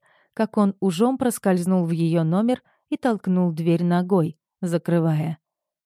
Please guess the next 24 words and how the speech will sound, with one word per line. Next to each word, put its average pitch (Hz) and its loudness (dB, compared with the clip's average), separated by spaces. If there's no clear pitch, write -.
"Вы 240 2
с - -4
ума 285 0
сошли?" 185 -2
ахнула 175 0
Анна. 165 0
"Что 339 0
вы, 277 2
как - -4
красная 202 2
девица? 156 -6
Не 202 2
собираюсь 254 2
я 285 2
посягать 240 -2
на 233 2
вашу 226 0
честь. - -10
Даже 247 2
не 320 0
мечтайте", 233 -2
понизил 196 4
голос 180 2
Калинин, 196 0